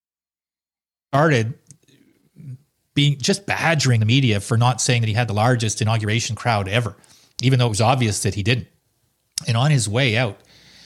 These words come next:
he chose not to participate in any of the normal activities that an outgoing president would and should do. Um, but I think he did that because he thought he was gonna have a big turnout. He was gonna have all these people, the maga people, come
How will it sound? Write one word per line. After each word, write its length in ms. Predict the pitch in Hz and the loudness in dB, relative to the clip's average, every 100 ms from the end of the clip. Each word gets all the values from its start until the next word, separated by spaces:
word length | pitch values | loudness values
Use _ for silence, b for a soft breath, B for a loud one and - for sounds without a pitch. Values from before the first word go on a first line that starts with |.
| B B - | B B -4
he 100 | 127 | -2
chose 360 | - 156 139 | 0 2 2
not 340 | 113 120 147 147 | 0 0 0 0
to 60 | |
participate 720 | 131 131 120 135 131 123 123 | -2 -2 0 0 0 0 0
in 120 | 113 113 | 0 -2
any 400 | 131 151 160 156 | 0 2 2 0
of 100 | 127 | 0
the 80 | |
normal 480 | 117 120 131 131 123 | 0 2 2 2 2
activities 600 | 120 113 123 113 113 107 | 0 0 0 2 0 0
that 140 | 110 104 | 0 0
an 120 | 101 | 2
outgoing 460 | 110 104 110 104 | 0 2 0 0
president 520 | - 113 101 104 101 95 | 0 0 0 0 -2 0
would 280 | 107 127 | 2 2
and 180 | 117 92 | 0 -2
should 360 | - 117 120 98 | -2 0 0 -2
do. 320 | 104 131 202 B B B B B B - | 0 0 -2 B B B B B B 0
Um, 400 | 110 110 113 - - | 2 2 0 -4 -2
but 220 | 131 B B B - | -2 B B B -4
I 200 | 127 214 | 0 2
think 180 | 160 - | 0 0
he 80 | |
did 220 | 113 131 135 | 0 0 0
that 160 | 143 | 0
because 240 | 139 147 135 | 0 0 2
he 120 | 143 | 2
thought 280 | 143 156 165 | 2 2 2
he 80 | |
was 280 | 131 127 202 | 2 2 0
gonna 200 | - 139 | 0 0
have 240 | 107 120 107 | 2 0 -2
a 60 | |
big 260 | 98 113 101 | -4 -4 -4
turnout. 360 | - 113 92 | -2 -2 -2
He 100 | 101 | -2
was 200 | 110 139 160 | 0 0 0
gonna 160 | 160 | -2
have 300 | 113 135 127 | 0 0 0
all 340 | 110 131 143 135 | 2 2 2 0
these 220 | 131 117 | -2 -2
people, 420 | - 147 143 113 | 0 0 0 -2
the 100 | 113 | -2
maga 360 | 107 127 165 143 | 0 2 2 0
people, 360 | 107 110 - 110 | -2 -6 -4 -6
come 360 | - 123 135 | 0 2 2